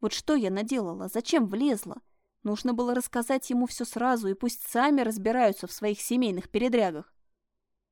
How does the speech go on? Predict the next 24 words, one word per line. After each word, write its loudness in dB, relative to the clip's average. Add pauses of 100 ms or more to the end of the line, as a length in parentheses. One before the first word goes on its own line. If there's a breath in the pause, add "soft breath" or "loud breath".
(260)
Но -6
я 0
не 2
могла 2
допустить -8
того, -2
что -12
пострадает -8
невиновный. -4 (1300)
Таир 0
ушел -2
из -4
библиотеки -2
так -6
же -6
молча, -4
как -18
и -12
пришел. -12 (440)
Через -6
открытую -2
дверь -2
я -4
услышала, -4